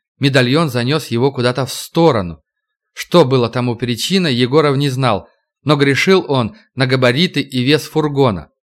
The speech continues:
О том, что проблема в самом железном кругляше, он не хотел даже думать. Прикинув количество солярки, Витька завёл двигатель и, слегка повернув руль влево,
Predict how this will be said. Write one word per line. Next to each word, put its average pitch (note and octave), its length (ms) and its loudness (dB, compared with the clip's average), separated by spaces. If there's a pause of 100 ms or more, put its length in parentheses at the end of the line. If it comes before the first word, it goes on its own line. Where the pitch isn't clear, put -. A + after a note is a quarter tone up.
(380)
О - 120 -6
том, D#3 160 0
что D3 160 -4
проблема C#3+ 600 0 (260)
в - 60 -14
самом C#3+ 400 0
железном B2+ 440 2
кругляше, B2+ 680 0 (240)
он C3+ 180 0
не C3+ 100 0
хотел C#3 460 -2
даже C3+ 320 0
думать. B2 480 -2 (680)
Прикинув C#3 440 -2
количество D3 500 -4
солярки, C3 640 0 (240)
Витька C3+ 320 -2
завёл B2 340 2
двигатель B2+ 600 -2 (160)
и, - 80 -12
слегка C3 480 -2
повернув B2 640 -2
руль A#2+ 240 0
влево, A2 560 0